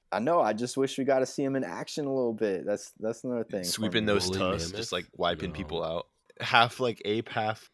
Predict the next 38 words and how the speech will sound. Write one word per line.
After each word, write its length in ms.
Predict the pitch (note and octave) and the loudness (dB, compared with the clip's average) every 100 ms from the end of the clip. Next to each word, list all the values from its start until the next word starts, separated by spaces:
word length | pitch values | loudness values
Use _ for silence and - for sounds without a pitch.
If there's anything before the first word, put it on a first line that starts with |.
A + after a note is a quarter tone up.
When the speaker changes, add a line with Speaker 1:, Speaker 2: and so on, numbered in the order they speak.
| _ | _
Speaker 2:
it's 200 | G2+ - | -8 -8
got 180 | - G#2 | 0 2
those 220 | G2+ F#2+ | 2 -2
big 160 | E2+ G2 | -4 -4
woolly 240 | F#2 F#2+ | -4 -4
mammoth 340 | F2+ F2 F#2+ - | -6 -8 -10 -8
tusks, 320 | G#2 G2+ - | -8 -10 -12
you 80 | G#2 | -12
know? 140 | G#2 - | -12 -6
Speaker 1:
Yeah, 200 | G#2+ G#2+ F2+ - | 0 0 0 0
that 160 | G2+ | 4
was 180 | A#2 B2+ | 4 4
a 80 | B2 | 0
completely 460 | - A2 - A2 G2 | -2 -2 0 2 2
original 440 | F#2 F#2 F2+ F2 | 0 -2 -4 -6
one 160 | F2 E2+ | -6 -10
that 100 | E2+ | -8
they 120 | F2 | -8
made, 200 | F2 F2 | -6 -4
Speaker 2:
Yeah. 280 | G2 F2 A1+ | -2 0 -2
Speaker 1:
too. 40 | G#2+ _ _ _ _ | -6 _ _ _ _
Speaker 3:
Uh, 280 | F#2 F#2 F2+ | -4 0 0
I 40 | F2 | 0
thought 180 | C3 B2 | 0 2
that 120 | B2 | 4
one 160 | A#2 A2+ | 4 4
was 160 | G2+ | 0
kinda 220 | - G#2+ F2 | 2 0 0
goofy, 420 | E2+ E2+ - E2 | -2 -4 -4 -6
honestly. 560 | D#2+ E2 - E2 D#2+ - _ | -4 -6 -8 -8 -10 -12 _
Speaker 2:
I 100 | G2 | -2
thought 220 | G2 G2+ | 0 0
that 160 | E2+ E2+ | 0 -2
one 240 | F2+ F2+ | -4 -6
would've 180 | F2 E2 | -8 -8
wrecked 240 | E2 E2+ | -8 -8
shit 400 | - - - F#2 - _ _ _ _ _ _ | -10 -12 -8 -8 -10 _ _ _ _ _ _
hard. 440 | - D#2+ E2+ E2+ | -10 -6 -6 -10